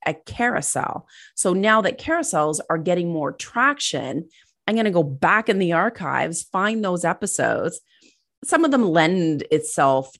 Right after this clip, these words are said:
to carousels more so than others. If you have, like, the three myths or the five ways you can blah, blah, blah, or, like, you know, if you're publishing, you need these four things.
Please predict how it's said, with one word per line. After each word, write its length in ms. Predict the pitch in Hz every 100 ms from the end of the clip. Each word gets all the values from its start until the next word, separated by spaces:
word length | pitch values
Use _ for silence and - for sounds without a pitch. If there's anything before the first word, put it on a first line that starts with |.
| -
to 140 | -
carousels 720 | - 135 127 139 127 131 139 143
more 260 | 147 147
so 220 | 143 147
than 200 | 131 139
others. 340 | 135 143 208 214
If 180 | 147 165
you 160 | 165
have, 260 | 165 160 151
like, 380 | 143 139 135 _ _ _ -
the 120 | 151
three 320 | - 139 147
myths 540 | 170 277 151 - - -
or 640 | - 151 147 143 139 135 -
the 120 | 151
five 400 | - 151 156 160
ways 360 | 170 185 170 151
you 140 | 147
can 180 | 165 143
blah, 160 | 135
blah, 200 | 135 147
blah, 400 | 160 220 196 139 -
or, 280 | 143 143 143
like, 360 | 143 135 127 _ _ _ _ _ _ -
you 140 | 165
know, 180 | 151 143
if 140 | -
you're 120 | 165
publishing, 580 | 156 226 208 - 180 180
you 140 | 151 160
need 240 | 165 147
these 220 | 139 151
four 240 | - 143 175
things. 500 | 240 196 135 147